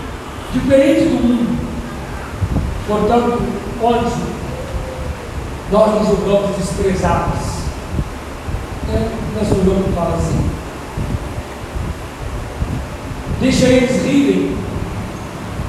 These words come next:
Eles, eles, é, se alegrarão. E vós estareis tristes. Mas a vossa tristeza se converterá em gozo.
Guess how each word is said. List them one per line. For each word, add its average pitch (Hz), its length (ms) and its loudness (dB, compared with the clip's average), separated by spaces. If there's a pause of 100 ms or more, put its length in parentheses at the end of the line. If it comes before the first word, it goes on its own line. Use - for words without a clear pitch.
(300)
Eles, 277 280 6 (380)
eles, 302 600 4 (720)
é, 208 560 2 (280)
se 269 80 2
alegrarão. 277 640 6 (560)
E 208 80 -2 (120)
vós 220 600 4
estareis 180 400 2
tristes. - 520 -2 (960)
Mas 180 180 4
a 175 40 8
vossa 180 320 4
tristeza 190 840 0 (560)
se 190 80 -2
converterá 175 640 0
em 165 440 0
gozo. - 460 2